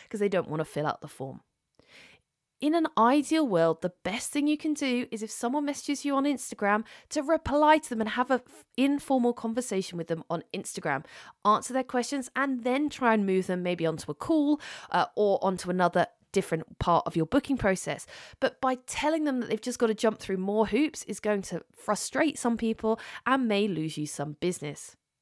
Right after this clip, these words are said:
Now, I know you're gonna say it's hard to keep track of the messages and it's hard to know where they are, and I get that, but that's the world we're living in today. We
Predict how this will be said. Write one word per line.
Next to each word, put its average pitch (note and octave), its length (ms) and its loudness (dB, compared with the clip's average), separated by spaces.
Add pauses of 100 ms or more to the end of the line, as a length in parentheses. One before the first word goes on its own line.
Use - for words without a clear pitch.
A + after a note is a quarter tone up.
(360)
Now, G#3 320 2
I A3+ 140 2
know G#3 160 0
you're A3+ 180 2
gonna A3 200 0
say A3 260 0
it's - 140 0
hard G3 240 2
to - 80 -12
keep - 200 -10
track G3 260 -6
of A3 80 -6
the G3 80 -6
messages G3+ 500 -4
and E3 60 -8
it's - 100 -10
hard B3+ 260 4
to B3 100 -6
know G#3 240 2
where F#3 280 0
they E3 200 0
are, G#3+ 280 6 (340)
and A3+ 100 -2
I A#3+ 120 0 (100)
get - 220 0
that, D3+ 200 -4 (200)
but F#3+ 100 -4
that's A3+ 200 -2
the D4+ 100 0
world A3+ 340 4
we're G3 80 2
living F#3+ 240 0
in E3+ 120 -2
today. D3 440 -6
We F3+ 160 -6